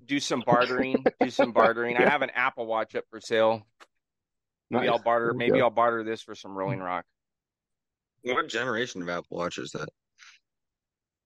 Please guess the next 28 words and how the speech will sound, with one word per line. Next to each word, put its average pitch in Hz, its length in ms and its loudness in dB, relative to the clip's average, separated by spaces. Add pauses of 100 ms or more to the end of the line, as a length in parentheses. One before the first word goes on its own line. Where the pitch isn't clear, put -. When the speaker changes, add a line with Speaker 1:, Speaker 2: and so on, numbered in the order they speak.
(180)
Speaker 1:
Huh? 117 200 -2 (720)
Speaker 2:
Better 135 180 6
Speaker 3:
What 135 140 6
Speaker 2:
not 110 40 0
be - 20 6
an 131 40 6 (120)
Speaker 3:
generation 117 200 2
Speaker 2:
eight. - 100 -4 (1600)
Speaker 3:
watch 87 300 -4
is 80 140 -10
that? - 140 -14 (1600)
Speaker 1:
Watch 120 220 -4
is 107 140 -10
what? 107 220 -8 (680)
Oh, 143 160 4
Speaker 3:
Apple 151 220 4
Speaker 1:
oh, 147 40 6
what 180 160 2
ge-, - 140 -2
oh, 170 140 4
I'm 170 140 0
Speaker 3:
what - 80 -4
Speaker 1:
sorry. 165 180 4
What's 147 220 -6
generation? 143 640 -2
I 123 120 4
don't 165 120 4
Speaker 3:
Yeah, 160 60 2